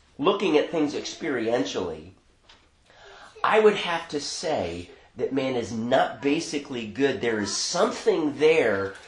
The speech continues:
that maybe by observation I can't quite put my finger on, but the scriptures do. So, without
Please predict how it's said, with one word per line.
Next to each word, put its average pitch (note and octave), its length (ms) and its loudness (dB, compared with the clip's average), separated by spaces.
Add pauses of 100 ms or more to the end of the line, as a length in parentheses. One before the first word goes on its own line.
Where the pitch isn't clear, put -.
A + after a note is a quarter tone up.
(640)
that A#2 360 4
maybe E3+ 340 4
by E3 220 4
observation C3+ 680 -2
I - 60 -6
can't - 360 -4
quite C#3 300 -6
put D3 160 -4
my B2+ 100 -4
finger A2 480 -6
on, F2 240 -2 (360)
but G2 160 -12
the G2+ 80 -12
scriptures A#2+ 840 -8
do. F2 300 -8 (800)
So, - 340 4 (1500)
without - 360 2